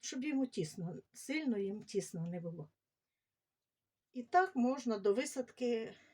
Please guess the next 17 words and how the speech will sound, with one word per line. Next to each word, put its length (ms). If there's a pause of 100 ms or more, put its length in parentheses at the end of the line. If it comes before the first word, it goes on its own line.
(760)
поки 240
пікірувати 600
на 120
вулицю 440
аж. 180 (520)
Отак 320
можна 240
в 60
цій 160
туалетній 540
бумагі 460
його 240
вирощувати. 720 (800)
От 220
я 180
розкладаю 840
отак. 320